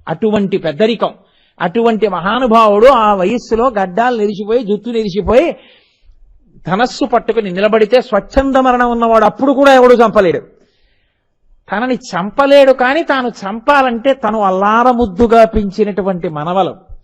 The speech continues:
అంతమంది కొట్టుకుని ఎదురుగుండా నిలబడితే,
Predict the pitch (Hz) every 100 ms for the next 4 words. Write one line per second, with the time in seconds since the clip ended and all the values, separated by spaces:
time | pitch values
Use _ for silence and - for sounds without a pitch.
0 | _ - 170 196 185 175 160 165 208 -
1 | 185 190 233 220 185 170 220 233 240 233
2 | 196 202 190 180 190 254 311 190